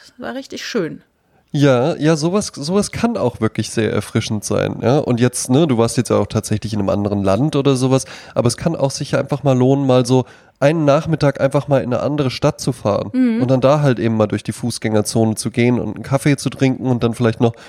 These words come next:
Speaker 2: eine Kleinigkeit zu essen, dann fährt man halt eben wieder zurück.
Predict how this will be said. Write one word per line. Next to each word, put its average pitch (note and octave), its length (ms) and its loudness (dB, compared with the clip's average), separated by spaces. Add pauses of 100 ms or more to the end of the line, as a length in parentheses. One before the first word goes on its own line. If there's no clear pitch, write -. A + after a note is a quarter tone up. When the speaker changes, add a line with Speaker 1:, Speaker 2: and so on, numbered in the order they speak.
(180)
Speaker 2:
eine A#2+ 100 0
Kleinigkeit A#2+ 480 2
zu - 100 -2
essen, B2 240 -2
dann B2+ 100 2
fährt C#3 220 -2
man C3+ 140 2
halt B2+ 120 2
eben B2+ 200 0
wieder B2 160 0
zurück. - 300 -2